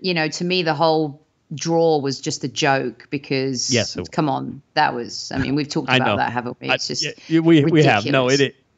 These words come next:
Speaker 2: it, it is, and it, and it stays that way. Do you think any of these teams, do you think the Portland Timbers were like, "Whew, thank God we got the L A Galaxy"?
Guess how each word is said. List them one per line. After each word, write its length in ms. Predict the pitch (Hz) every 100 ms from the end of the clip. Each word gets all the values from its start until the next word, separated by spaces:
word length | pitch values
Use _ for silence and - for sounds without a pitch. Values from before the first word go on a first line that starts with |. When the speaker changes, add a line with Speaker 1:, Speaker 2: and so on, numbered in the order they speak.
| _ -
Speaker 2:
it, 120 | 143
it 20 |
is, 200 | 127 113
and 100 | 117
it, 80 | 113
and 280 | 110 113 110
it 60 |
stays 280 | 101 135 117
that 120 | 117
way. 120 | 104 98 - - -
Do 80 |
you 80 | 202
think 240 | - 359 -
any 280 | 185 226 220
of 80 |
these 200 | 160 165
teams, 320 | - 180 170 165
do 80 |
you 60 | 196
think 160 | 285 247
the 60 |
Portland 360 | - 147 156 117
Timbers 320 | 135 151 -
were 60 | 143
like, 240 | 123 117 - - - _ -
"Whew, 440 | 285 269 175 - -
thank 220 | 147 151
God 180 | 123 120
we 80 | 120
got 140 | 113
the 100 | 110
L 120 | 104
A 60 | 101
Galaxy"? 540 | 95 92 104 120 120